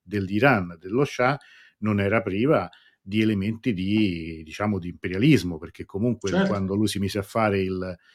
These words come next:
Speaker 1: il grande, che dire,
Speaker 2: Gendarme del
Speaker 1: controllore
Speaker 2: Golfo.
Speaker 1: del gendarme del Golfo, insomma,
Speaker 2: Sì.
Speaker 1: non è che proprio, ma così. Senti, no, io vorrei, vorrei, mh, adesso fare
Speaker 2: E
Speaker 1: un po',
Speaker 2: come ci è
Speaker 1: insomma
Speaker 2: arrivato poi, chiarimi appunto alla
Speaker 1: Esatto.
Speaker 2: richiesta de-, eh, Chiarimi ultimamente sta, eh, condividendo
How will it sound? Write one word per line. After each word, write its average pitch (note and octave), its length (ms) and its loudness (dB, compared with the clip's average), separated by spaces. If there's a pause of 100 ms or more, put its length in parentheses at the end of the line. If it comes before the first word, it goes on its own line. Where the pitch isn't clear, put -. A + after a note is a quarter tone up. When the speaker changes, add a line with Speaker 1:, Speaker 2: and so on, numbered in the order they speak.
(200)
Speaker 1:
il F#2+ 180 -6
grande, G2 1040 0
che F#2+ 100 -2
dire, F2 180 -4
Speaker 2:
Gendarme D#3 460 2
del D#3 100 6
Speaker 1:
controllore D3+ 220 6
Speaker 2:
Golfo. - 380 -6
Speaker 1:
del B2 140 4
gendarme B2+ 400 10
del D#3+ 140 8
Golfo, A#2 440 6
insomma, F#2+ 260 0
Speaker 2:
Sì. E2+ 60 0
Speaker 1:
non G#2 120 0
è A2 100 2
che G2 140 -6
proprio, F#2 400 -6 (240)
ma E2+ 100 -20 (300)
così. D#2+ 260 -18 (840)
Senti, F3 280 6
no, E3+ 80 12
io G#3+ 140 12
vorrei, C3+ 180 10
vorrei, C#3 380 6
mh, A#2+ 640 0
adesso A2+ 240 -4
fare A#2+ 140 4
Speaker 2:
E - 20 4
Speaker 1:
un - 20 -4
po', - 60 2
Speaker 2:
come A3+ 120 10
ci G#3+ 120 4
è - 40 6
Speaker 1:
insomma A3 120 8 (100)
Speaker 2:
arrivato F#3+ 180 8
poi, F3+ 180 4
chiarimi F#3 340 8
appunto F3+ 400 4
alla C#3 80 6
Speaker 1:
Esatto. A2 240 6
Speaker 2:
richiesta D3 440 2
de-, C#3 140 -6 (920)
eh, - 60 -4
Chiarimi A#3 580 4
ultimamente G3+ 640 2
sta, D#3 640 0
eh, B2+ 60 -6
condividendo D#3+ 1120 0